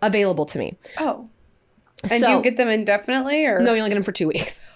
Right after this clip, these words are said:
Speaker 2: Oh my
Speaker 1: And see, like, this
Speaker 2: gosh.
Speaker 1: is already stressful because I started Atomic Habits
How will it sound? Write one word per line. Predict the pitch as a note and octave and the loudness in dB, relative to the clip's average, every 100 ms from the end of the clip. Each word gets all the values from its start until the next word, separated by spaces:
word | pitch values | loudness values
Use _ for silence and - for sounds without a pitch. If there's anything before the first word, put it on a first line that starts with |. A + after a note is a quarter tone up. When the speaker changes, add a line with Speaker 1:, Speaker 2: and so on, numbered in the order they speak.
| - | -4
Speaker 2:
Oh | C4 D#4+ | 2 4
my | B3+ | 6
Speaker 1:
And | C#4+ | 4
see, | D#4 | 6
like, | C#4 A#3+ | 4 4
this | |
Speaker 2:
gosh. | A#3+ | 0
Speaker 1:
is | A3 | 2
already | G#3 A3 A#3+ | 2 2 0
stressful | B3 A#3 - A#3+ | 0 -2 -2 -2
because | A3+ A3+ G3+ F#3+ F#3 F3+ - G3+ | -2 0 2 2 0 -4 -6 -4
I | G3+ | -2
started | - G3+ G3+ | 0 0 0
Atomic | F#3+ G3+ F#3+ - | 0 0 0 -2
Habits | F3 D#3+ G#3 C4+ - | -2 0 0 0 -4